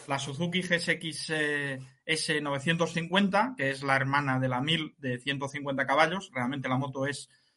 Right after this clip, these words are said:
prácticamente idéntica a la mil, con suspensiones y frenos un poco menos, menos buenos para poder, eh, ofrecerla a un precio más, más asequible. Y la Yamaha M T cero nueve limitada,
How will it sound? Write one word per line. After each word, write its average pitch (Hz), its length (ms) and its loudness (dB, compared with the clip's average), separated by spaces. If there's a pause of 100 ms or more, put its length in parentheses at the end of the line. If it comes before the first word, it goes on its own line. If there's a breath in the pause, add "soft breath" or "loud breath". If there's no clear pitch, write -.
(120)
prácticamente 143 640 2
idéntica 143 480 2
a - 20 4
la 139 120 4
mil, 151 260 2
con 127 300 0
suspensiones 135 800 -2
y 139 60 -10
frenos 139 340 0
un 139 100 -2
poco 135 200 0
menos, 127 540 4 (520)
menos 131 340 4
buenos 143 340 4
para 127 240 2
poder, 135 600 4 (360)
eh, 131 240 4
ofrecerla 135 480 0
a 127 40 4
un 131 80 0
precio 135 340 -2
más, 131 400 4
más 123 240 -2
asequible. 165 600 -2 (560 soft breath)
Y 170 160 6
la 156 140 12
Yamaha 156 360 8
M 180 140 6
T 185 140 4
cero 175 280 4
nueve 170 400 6
limitada, 170 720 6